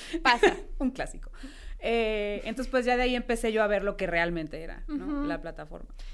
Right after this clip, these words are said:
Speaker 1: Y es un ecosistema
Speaker 2: <clears throat>
Speaker 1: bien interesante, ¿no?
Speaker 2: Sí, es muy bonito.
Speaker 1: ¿Cuál fue tu primera impresión cuando viste como todo este mundo de comunidades? Porque creo que es-, esa vez que tuvimos la plática no te
Speaker 2: Ujú.
Speaker 1: pregunté esto.
Speaker 2: Ajá.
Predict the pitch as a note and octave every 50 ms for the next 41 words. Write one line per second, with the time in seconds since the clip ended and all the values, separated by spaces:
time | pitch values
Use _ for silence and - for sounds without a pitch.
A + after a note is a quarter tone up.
0 | - - C#4+ D#4+ F4 G4 G#4+ A#4 A4+ - C#4 B3+ A#3+ A#3+ - - C4 C#4 D4+ D#4+
1 | D#4 B3+ A3+ A#3 B3+ C4 C4+ C#4 D#4+ D#4+ D4+ B3 F3 F#3 - - G3+ A3+ - G#3
2 | F#3 E3+ E3+ G3 C4+ G#4 - - - C#4+ D4 D#4 E4+ F4+ E4+ F4 E4+ F4 E4+ D#4
3 | D#4+ D#4 - B3 A3 G#3+ A3 A3 - - E4+ F#4 G4+ - C5+ C5+ A#4+ F#4+ - C#4+
4 | B3+ A#3+ C4 D4+ F4 F#4 - D#4 A#3+ A#3 - B3+ B3+ C#4 D#4 - D#4+ D#4+ E4 E4
5 | D#4 C#4 A3+ A3+ A#3+ B3 B3+ - C4+ C4+ C4+ C4+ - C4+ A#3+ A3+ G#3+ G#3 - -
6 | A#3 A3+ A#3+ B3 B3 C4+ C#4 - - C#4+ C4+ B3 A#3+ A#3+ A#3+ A#3+ B3+ B3 A#3 A3+
7 | - G#3 G3+ G3 F#3+ F#3+ F#3 F#3 F#3+ G3 G3+ G3 G3+ - - - G#3 G#3 G#3+ -
8 | - - - - - B3+ C4 B3+ - - D4+ D4+ D4+ D4+ D4 D4 D4 C#4+ C4 -
9 | - - - - - - - - - A#3 A#3+ A#3 A#3+ - B3+ C4 C#4+ D4+ F#3 F#3+
10 | - - - - A#3+ A#3 A3 A#3 C4 C#4+ B3+ A3 - A3 A3 - C4 - - C4+
11 | B3+ A#3+ A#3 - C4+ G#3 G3+ G#3+ G3+ F#3 G3 G#3 - - G#3+ A3+ A3+ - - D4
12 | F4 - - A3+ G3 G3 A#3 C4+